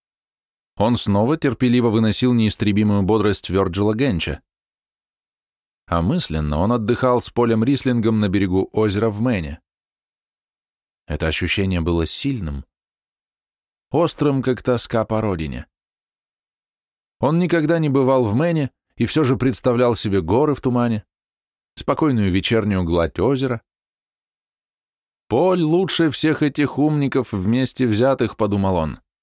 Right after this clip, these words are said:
"Хоть бы уехать подальше от всего на свете". Даже Луэтта Свенсон не вывела его из оцепенения. Миссис Свенсон была женщина хорошенькая и кокетливая.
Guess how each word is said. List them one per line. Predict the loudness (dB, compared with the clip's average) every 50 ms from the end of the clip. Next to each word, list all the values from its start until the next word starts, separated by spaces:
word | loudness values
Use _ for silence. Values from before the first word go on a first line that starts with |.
| _ _ _ _ _ _ _ _ _ _ -12
"Хоть | -8 -6 -6 -4
бы | -2 0 2 2
уехать | 4 4 2 2 0 0 -4 -6 -6 -4
подальше | -2 -2 0 2 2 0 0 0 -2 -2
от | -2 -2
всего | -4 -4 -2 0 0 0
на | 0 0 -2
свете". | -2 -2 -2 -4 -4 -6 -8 -12 -20 _ _ _ _ _ _ _ _ _ _ _ _ _ _ _ _ _ _ _ _ _ _ _ _ _ _ _ _ _ _ _ -6
Даже | -2 0 0 0 0 0 0 0
Луэтта | 2 2 2 2 0 -2 -2 -2 -2
Свенсон | -2 -2 -2 0 0 2 2 0 0 0 0 0 2
не | 2 2
вывела | 2 2 2 2 2 2
его | 2 2 2 2 2 2
из | 2 0
оцепенения. | 0 -2 -4 -6 -4 -4 -4 -2 -4 -4 -6 -6 -8 -10 -14 _ _ _ _ _ _ _ _ _ _ _ _ _ _ _ _ _ _ _ _ _ _ _ _ _ _ _ _ _ _ _ _ -4
Миссис | -4 -2 -2 -2 -4 -4
Свенсон | -4 -4 -2 0 0 0 -2 -2 -2 -2 -2
была | 0 0 0 0 0
женщина | 0 0 -2 -2 -4 -4 -4 -4
хорошенькая | -2 -2 -2 -2 -2 -2 -2 -4 -4 -4 -2 -2 -2
и | -2
кокетливая. | -2 -4 -4 -4 -4 -4 -4 -4 -4 -2 -4 -4 -6 -8